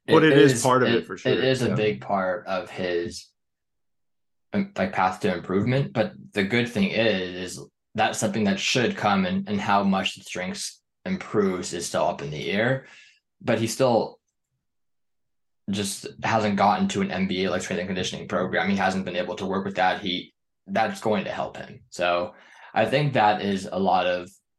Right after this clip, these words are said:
Speaker 2: like, the os-, the optimistic way to look at, um, his
Speaker 1: Mm-hmm.
Speaker 2: weaknesses right now. But you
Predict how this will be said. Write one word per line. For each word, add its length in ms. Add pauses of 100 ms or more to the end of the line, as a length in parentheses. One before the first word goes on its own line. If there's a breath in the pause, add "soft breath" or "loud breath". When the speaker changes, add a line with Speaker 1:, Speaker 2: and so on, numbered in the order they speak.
(680)
Speaker 2:
like, 340
the 120
os-, 260 (240)
the 100
optimistic 500
way 140
to 80
look 180
at, 280 (240)
um, 240
his 140
Speaker 1:
Mm-hmm. 80
Speaker 2:
weaknesses 400
right 160
now. 340 (280 loud breath)
But 100
you 220